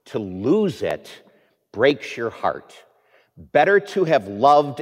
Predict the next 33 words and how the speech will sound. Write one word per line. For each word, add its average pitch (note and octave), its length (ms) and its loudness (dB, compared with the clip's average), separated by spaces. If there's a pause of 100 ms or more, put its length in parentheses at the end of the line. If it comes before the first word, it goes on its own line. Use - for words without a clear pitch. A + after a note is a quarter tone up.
and C3 180 0
lost F2+ 680 -2 (460)
than G2+ 280 -4
never A#2 440 0 (260)
to G#2 160 -6
have F2+ 180 -4
loved G2+ 560 2 (220)
at F#2 140 0
all. D2 320 -2 (840)
That C#3 300 0
was C3 180 -2
the A#2 120 -6
theme F2+ 600 -8 (180)
that - 260 -2
echoed A#2+ 340 -2
itself F#2+ 520 0
throughout G#2 380 2
a F2+ 140 -6
Disney C3 500 -4
Pixar F#2 680 -2
movie D#2+ 400 -10 (460)
as G2 180 -4
Carl B2+ 400 2
Fredricksen G#2 720 -2
tried A2 280 0
to F#2 80 -6
navigate A2 600 -2
through B2+ 160 -12
life D#2+ 340 -8 (680)
after F#2+ 360 -4
his F#2+ 160 -8
wife's D#2+ 340 -6
death. - 260 -10